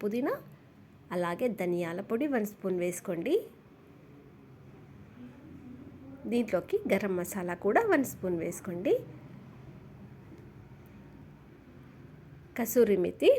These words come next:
వన్ స్పూన్ వరకు వేసుకోండి. కసూరి మెతి ఉంటే వేసుకోండి, ఆప్షన్ అండి, లేకపోతే వదిలేసేయండి. ఇప్పుడు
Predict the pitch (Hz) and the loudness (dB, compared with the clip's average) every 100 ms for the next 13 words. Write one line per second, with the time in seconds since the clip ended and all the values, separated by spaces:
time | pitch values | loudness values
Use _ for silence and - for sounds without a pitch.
0 | 214 180 180 - - 175 160 151 - 214 | 6 -2 -2 -4 -2 -2 -2 -4 -4 -4
1 | 180 - 175 165 294 494 - - - - | -4 -4 -6 0 2 2 -2 -20 -8 -4
2 | 208 269 277 240 214 240 - 196 196 220 | 2 4 4 2 0 0 0 0 0 0
3 | 208 208 - 190 202 254 - - 220 202 | 2 0 0 0 2 0 -2 -6 -4 -2
4 | 202 381 330 202 202 202 180 226 175 175 | 0 2 2 0 -2 -6 -4 -4 -4 -2
5 | 196 202 196 185 208 359 - - - - | -4 -2 -4 -2 0 0 -2 -14 -20 -20
6 | - - - - 202 285 | -20 -20 -20 -10 0 2